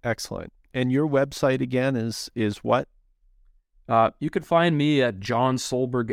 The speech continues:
Speaker 2: M D dot com. I have some wilderness links on there and some interesting things, uh, gear reviews and whatnot. Uh, and then every once in a while, I'll be on Twitter or Instagram at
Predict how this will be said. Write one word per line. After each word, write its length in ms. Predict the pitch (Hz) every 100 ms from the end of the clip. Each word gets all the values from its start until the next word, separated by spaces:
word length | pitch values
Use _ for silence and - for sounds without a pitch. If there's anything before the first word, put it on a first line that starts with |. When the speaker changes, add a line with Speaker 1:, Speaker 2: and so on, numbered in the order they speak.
| -
Speaker 2:
M 300 | 117 120 117
D 260 | 117 120
dot 360 | 117 110 110 -
com. 440 | - 113 110 127 - _ _ _ _ _
I 80 | 147
have 140 | 151
some 160 | - 139
wilderness 460 | 123 135 127 -
links 320 | 123 123 - 131
on 180 | 120
there 280 | 117 117 117
and 100 | 110
some 180 | - 104
interesting 400 | 123 - - 113
things, 560 | - 120 113 113 101 90
uh, 240 | 92 92 98
gear 260 | 127 127
reviews 560 | 120 107 110 113 113 107
and 100 | 98
whatnot. 480 | 104 95 104 104 - - - - _
Uh, 220 | 98 101 101
and 100 | 117
then 160 | 117
every 180 | 131 131
once 280 | 120 120 -
in 40 |
a 20 | 113
while, 180 | 113
I'll 140 | 110 104
be 180 | 110 107
on 180 | 104
Twitter 560 | - - 120 113 113 101
or 100 | 95
Instagram 680 | 107 98 107 101 101 101
at 80 | 95